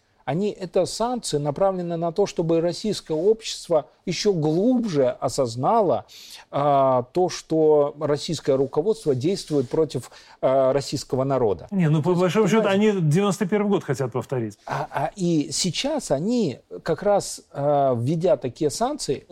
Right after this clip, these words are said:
Speaker 1: их комментарий, идеологический комментарий какой? "Мы вводим такие ограничения, чтобы вы еще глубже осознали, а, что,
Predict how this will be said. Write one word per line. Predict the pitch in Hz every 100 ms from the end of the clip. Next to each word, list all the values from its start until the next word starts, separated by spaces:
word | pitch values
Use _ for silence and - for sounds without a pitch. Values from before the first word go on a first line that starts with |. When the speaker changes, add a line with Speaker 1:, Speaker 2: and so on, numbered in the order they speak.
| 190
Speaker 1:
их | 226 196
комментарий, | - 175 190 214 294 226 131
идеологический | 143 175 156 147 - - 123
комментарий | 143 135 175 208 190
какой? | 156 156 - 101 - _ _ -
"Мы | 139 220 262
вводим | 143 190 202 147 117 -
такие | 165 156 170
ограничения, | 139 127 131 151 - 285 233
чтобы | 156 147 139
вы | 139 185
еще | 196 139 175
глубже | 147 120 101 165 269 160 117 107 90 _ _ -
осознали, | 127 - 117 123 156 226 147 95 _ _ _
а, | 143 127 127 117 104 _
что, | - - 151 131 -